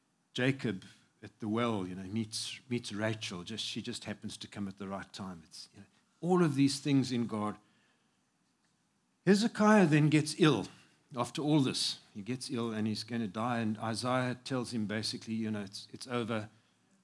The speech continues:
I don't wanna hear a prophetic word like that nowadays, but, uh, "Sorry, Hezekiah, it's over. You're on your way out." And, uh, he, he's busy leaving the, the palace. Isaiah is. He's on his way out. He's done his job, told the king that he's,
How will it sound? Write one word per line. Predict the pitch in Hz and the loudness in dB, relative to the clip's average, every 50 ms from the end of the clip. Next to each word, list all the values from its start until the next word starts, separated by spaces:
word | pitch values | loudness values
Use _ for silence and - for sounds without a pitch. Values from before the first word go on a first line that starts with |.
| _ _ _ _ _ - | _ _ _ _ _ -14
I | 143 139 110 - _ _ _ _ _ | -14 -14 -14 -16 _ _ _ _ _
don't | - 147 160 | -4 -2 0
wanna | 147 139 131 | 2 2 2
hear | 127 131 | 2 2
a | 123 | 0
prophetic | 123 - - 123 110 - 143 123 123 120 - | -2 -6 -14 -14 -4 0 2 2 2 0 0
word | 117 120 113 | -2 0 0
like | 110 107 104 - | -2 -6 -6 -4
that | 123 110 107 - | -6 -6 -4 -2
nowadays, | 113 113 110 101 107 107 101 90 | -4 -4 -4 -6 -6 -8 -8 -10
but, | - 95 90 _ _ - - | -12 -14 -16 _ _ -16 -10
uh, | 131 107 113 101 95 - - _ _ - - _ _ _ _ _ _ - - - - _ - - - - _ - _ _ _ _ _ | -8 -6 -6 -8 -8 -12 -18 _ _ -20 -20 _ _ _ _ _ _ -20 -20 -20 -20 _ -20 -20 -20 -20 _ -20 _ _ _ _ _
"Sorry, | - - - 165 160 165 160 151 | -10 -4 0 2 4 6 6 6
Hezekiah, | 135 143 139 123 139 139 139 - 131 123 123 131 | 6 6 4 2 0 -4 0 2 2 4 4 2
it's | 127 131 131 | 0 0 -2
over. | 151 135 131 139 123 131 127 127 | 0 2 2 4 4 2 0 0
You're | 127 120 117 120 | 0 -2 -2 -2
on | 123 123 131 | 0 2 2
your | 127 117 | 2 2
way | 120 120 120 120 | 0 0 0 0
out." | 113 113 110 98 - - - | 0 0 -2 -4 -8 -12 -8
And, | - 117 113 110 101 104 - - | -6 -6 -4 -4 -6 -6 -10 -14
uh, | 104 98 | -16 -18
he, | 95 87 98 _ _ _ - _ _ | -18 -20 -20 _ _ _ -20 _ _
he's | _ - 190 180 135 | _ 6 6 6 6
busy | - 180 180 - - 165 | 6 4 4 6 4 4
leaving | 143 175 156 156 156 180 147 135 | 6 6 6 8 8 8 6 6
the, | 139 131 135 135 - - | 4 4 2 0 -4 -8
the | - 135 | -8 -8
palace. | - - 175 185 147 107 98 - - - - _ _ _ _ _ _ _ _ | 0 0 2 2 2 0 -2 -4 -6 -8 -10 _ _ _ _ _ _ _ _
Isaiah | 117 131 123 120 135 139 139 123 110 | 0 2 2 2 2 2 2 2 2
is. | 101 98 92 82 | 0 -2 -6 -4
He's | - 113 101 | -6 -6 -6
on | 120 127 | -4 -4
his | 123 110 110 | -4 -4 -4
way | 117 113 107 | -4 -4 -2
out. | 98 107 110 107 - | -4 -6 -6 -8 -12
He's | - | -10
done | _ 117 117 127 | _ -2 0 0
his | 123 117 120 | 0 -2 -4
job, | - 110 113 107 - | -6 -6 -6 -6 -6
told | - - 117 117 107 | -8 -6 -4 -4 -4
the | 107 107 - _ _ _ | -6 -10 -14 _ _ _
king | - - 131 120 110 | -8 -2 0 0 0
that | 104 101 92 | 0 -2 -4
he's, | 101 95 95 - - - | -6 -8 -8 -10 -12 -14